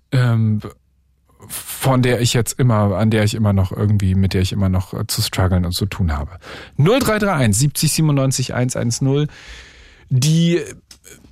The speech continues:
Jugendsünden, die Fehltritte, ähm, die Phasen, von denen ihr sagt, da habe ich Mist gebaut und es war vielleicht die eine Story, die man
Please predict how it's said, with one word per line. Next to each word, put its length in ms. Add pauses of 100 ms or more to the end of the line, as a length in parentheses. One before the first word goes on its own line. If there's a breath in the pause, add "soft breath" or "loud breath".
(500)
Jugendsünden, 1200
die 100
Fehltritte, 1160
ähm, 360
die 140
Phasen, 500
von 160
denen 160
ihr 120
sagt, 260 (220)
da 140
habe 120
ich 100
Mist 240
gebaut 460
und 220
es 140
war 160
vielleicht 580
die 120
eine 280
Story, 400
die 220
man 340